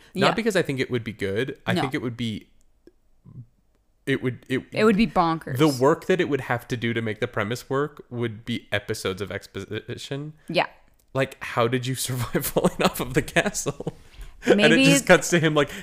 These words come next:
Speaker 1: hitting trees on the way down.
Speaker 2: Maybe the witch saved him. There's magic in
Speaker 1: <laughs> The
Speaker 2: this world.
Speaker 1: Enchantress. Yeah, that's right.
Speaker 2: Like, there,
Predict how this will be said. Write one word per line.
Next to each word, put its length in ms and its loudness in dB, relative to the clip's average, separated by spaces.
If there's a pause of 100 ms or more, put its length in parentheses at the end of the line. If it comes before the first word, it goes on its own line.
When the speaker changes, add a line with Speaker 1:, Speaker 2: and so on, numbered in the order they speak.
(100)
Speaker 1:
hitting 420 2 (180)
trees 460 0
on 140 4
the 80 4
way 220 4
down. 500 -6
Speaker 2:
Maybe 420 2
the 460 4
witch 320 -4
saved 400 -6
him. 300 -6 (340)
There's 200 0
magic 400 4
in 60 -2
Speaker 1:
<laughs> 20 4
The 60 10
Speaker 2:
this 160 10
world. 200 2
Speaker 1:
Enchantress. 460 0 (600)
Yeah, 400 -4
that's 200 -8
right. 300 0 (160)
Speaker 2:
Like, 480 2
there, 240 6